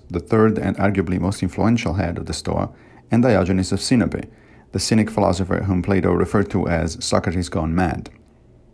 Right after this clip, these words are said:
Cynics and Stoics agreed on much, but one of their points of divergence was precisely the treatment of externals. For the Cynics, they are always harmful,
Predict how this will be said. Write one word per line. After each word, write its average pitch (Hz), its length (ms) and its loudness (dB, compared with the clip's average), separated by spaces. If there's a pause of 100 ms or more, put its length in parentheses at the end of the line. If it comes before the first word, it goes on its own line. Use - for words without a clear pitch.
(380)
Cynics 190 380 2
and 117 120 2
Stoics 98 400 0
agreed 101 320 2
on - 140 0
much, - 400 -2 (460)
but 104 80 2
one 123 120 6
of 147 60 4
their 120 140 4
points 127 260 2
of 90 100 -2
divergence 95 600 -2
was 95 100 -4
precisely 120 560 0
the 104 140 0
treatment 80 340 -2
of 82 100 -2
externals. 101 680 0 (180)
For 95 140 -2
the 82 100 -4
Cynics, 113 380 4
they - 80 0
are 92 80 4
always 110 300 4
harmful, 78 460 -4